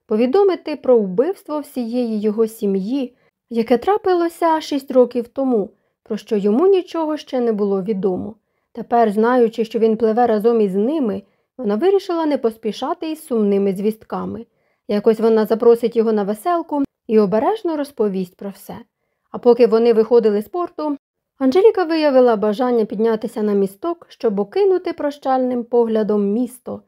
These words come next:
Вітер був попутний, і вони швидко просувалися вперед.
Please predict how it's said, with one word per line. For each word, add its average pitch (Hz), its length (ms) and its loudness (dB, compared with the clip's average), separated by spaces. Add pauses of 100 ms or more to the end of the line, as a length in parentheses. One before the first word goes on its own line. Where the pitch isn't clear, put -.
(420)
Вітер 208 340 0
був 208 240 2
попутний, 294 640 -2
і 226 120 -4
вони 208 240 0
швидко 320 440 -6
просувалися 196 760 -2
вперед. 196 560 -10